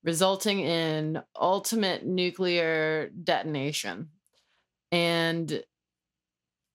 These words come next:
Mansley kind of attempts to escape after being, like, furiously scolded by the general.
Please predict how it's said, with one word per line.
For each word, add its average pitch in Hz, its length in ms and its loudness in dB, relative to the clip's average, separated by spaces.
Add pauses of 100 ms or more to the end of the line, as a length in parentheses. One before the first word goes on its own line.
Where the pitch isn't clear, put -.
Mansley 190 1200 2 (380)
kind 190 320 2
of 180 80 0
attempts 165 560 0
to 175 120 -2
escape 202 800 0
after 165 840 2 (1300)
being, 170 400 2
like, 156 200 -2
furiously 175 760 0
scolded 156 640 0
by 151 200 2
the 151 120 -2
general. 147 880 0